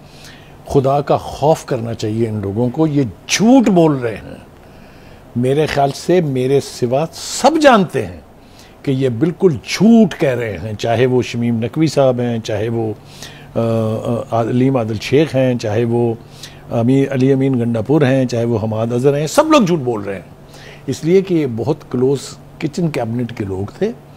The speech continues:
और इन सबको पता था कि खान साहब क्या चाहते हैं। अगर आप खाक-, अ, सदाकत अब्बासी की चार्जशीट में जाएं तो वो आपको specific dates, मकाम और लोग बता रहा है किन के सामने ये हदायतनामा खान साहब ने जारी किया था।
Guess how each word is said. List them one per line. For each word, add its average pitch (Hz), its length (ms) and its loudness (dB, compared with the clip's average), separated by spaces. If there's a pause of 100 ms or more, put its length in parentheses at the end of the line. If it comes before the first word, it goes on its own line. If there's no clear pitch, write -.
(380)
और 113 120 -6
इन 123 140 -4
सबको 160 400 -6
पता 107 240 -8
था 117 120 -8
कि 120 120 -6
खान 113 260 -8
साहब 110 260 -6
क्या 110 120 -6
चाहते 113 380 -6
हैं। 110 180 -6
अगर 131 220 2
आप 175 320 6 (540)
खाक-, - 280 -2
अ, 120 840 -2
सदाकत 131 460 0
अब्बासी 139 320 -2
की 190 120 0
चार्जशीट 226 500 2
में 156 160 0
जाएं 139 180 0
तो 190 100 0
वो 180 60 6
आपको 165 220 2
specific 226 680 0
dates, 220 520 4 (440)
मकाम 156 640 4 (280)
और 131 120 -2
लोग 143 420 4
बता 120 240 -6
रहा 120 120 -4
है 123 80 -2
किन 120 200 -6
के 123 120 -4
सामने 110 500 -8 (360)
ये 127 140 2
हदायतनामा 113 760 -4
खान 113 240 -6
साहब 110 240 -6
ने 110 80 -4
जारी 104 260 -6
किया 123 220 -2
था। 117 260 -6